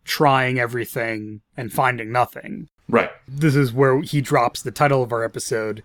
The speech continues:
Speaker 1: as he says, "There's no quickie in Nirvana."
Speaker 2: Yeah. <laughs>
Speaker 1: It's really interesting because Rockford's not wrong, but he's also being kind of a jerk.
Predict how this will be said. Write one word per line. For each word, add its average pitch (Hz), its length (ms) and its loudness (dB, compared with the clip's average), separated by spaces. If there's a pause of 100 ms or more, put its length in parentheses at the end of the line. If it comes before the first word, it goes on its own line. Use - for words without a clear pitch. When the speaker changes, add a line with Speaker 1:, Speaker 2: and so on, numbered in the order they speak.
(140)
Speaker 1:
as 147 180 -2
he 160 100 4
says, 120 400 -2 (240)
"There's 139 160 0
no 156 100 4
quickie 156 280 0
in 135 80 2
Nirvana." 120 580 0 (220)
Speaker 2:
Yeah. 135 240 8
<laughs> - 40 -18 (960)
Speaker 1:
It's 156 180 -6
really 202 220 6
interesting 156 420 4
because 131 520 -2 (120)
Rockford's 160 460 2
not 160 240 2
wrong, 143 320 2
but 151 100 4
he's 127 100 -4
also 139 380 0
being 135 300 2
kind 127 240 0
of 120 100 -6
a 117 60 -8
jerk. 117 520 -6